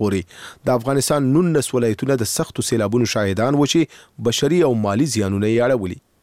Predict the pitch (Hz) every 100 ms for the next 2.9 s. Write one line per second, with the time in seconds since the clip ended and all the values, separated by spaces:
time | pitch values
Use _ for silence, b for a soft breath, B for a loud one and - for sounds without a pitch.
0 | - 120 123 139 143 135 - 135 147 131
1 | 127 135 131 120 135 113 127 131 - 127
2 | 117 139 127 131 123 135 127 127 131